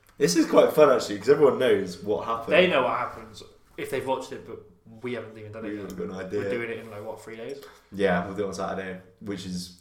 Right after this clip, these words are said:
Speaker 2: On Tuesday. Today is Saturday.
Speaker 1: Tuesday, we'll do it on Tuesday. I'm a bit drunk. I'm not gonna lie. This second episode in, we've had, I've had a few shots of rum, drinking neat whiskey and beer.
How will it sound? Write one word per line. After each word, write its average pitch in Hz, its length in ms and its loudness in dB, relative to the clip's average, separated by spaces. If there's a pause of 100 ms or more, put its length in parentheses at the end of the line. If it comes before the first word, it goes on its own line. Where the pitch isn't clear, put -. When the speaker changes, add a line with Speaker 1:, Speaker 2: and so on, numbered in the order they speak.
(120)
Speaker 2:
On 110 120 -18 (100)
Tuesday. - 540 -18 (380)
Today 113 340 -12
is 104 160 -18
Saturday. - 360 -20 (1080)
Speaker 1:
Tuesday, 90 380 -8
we'll 90 100 -8
do 101 100 -10
it - 20 -10
on 87 60 -10
Tuesday. 90 400 -10 (720)
I'm 120 140 0
a - 60 0
bit 95 220 -2
drunk. 87 360 -6 (760)
I'm 113 100 -12
not 104 200 -6
gonna 98 140 -6
lie. 95 240 -4 (140)
This - 160 -6
second - 280 -2
episode 98 300 -4
in, 95 180 -6
we've 104 160 -4
had, 104 300 -2
I've 107 120 -4
had 98 220 -4 (200)
a - 60 -12
few 117 240 -10
shots - 260 -8
of 92 100 -10
rum, 92 360 -8 (1000)
drinking 95 280 -8
neat 92 160 -8
whiskey 90 240 -10
and 87 140 -6
beer. 90 260 -6